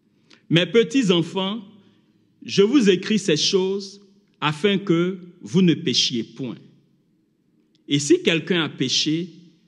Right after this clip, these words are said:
nous avons un avocat auprès du Père,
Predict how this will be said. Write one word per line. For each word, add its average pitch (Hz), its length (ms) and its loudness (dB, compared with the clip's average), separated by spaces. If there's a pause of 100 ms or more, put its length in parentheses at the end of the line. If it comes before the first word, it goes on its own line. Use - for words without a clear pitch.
(180)
nous 160 260 2
avons 147 440 -2
un 156 160 2
avocat 120 680 -8 (400)
auprès 143 440 -4
du - 160 -14
Père, 113 400 -14